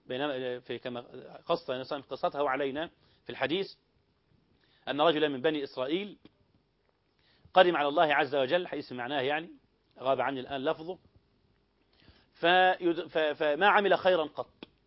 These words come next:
ما عمل خيراً قط، فيدخله الله الجنة.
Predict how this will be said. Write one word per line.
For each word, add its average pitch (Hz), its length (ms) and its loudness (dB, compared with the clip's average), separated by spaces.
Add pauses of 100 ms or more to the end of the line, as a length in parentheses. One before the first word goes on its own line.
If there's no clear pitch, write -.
(320)
ما 139 140 0
عمل 151 300 2
خيراً 170 260 -2
قط، - 240 -16 (720)
فيدخله 170 840 4
الله 170 240 0
الجنة. 113 320 -10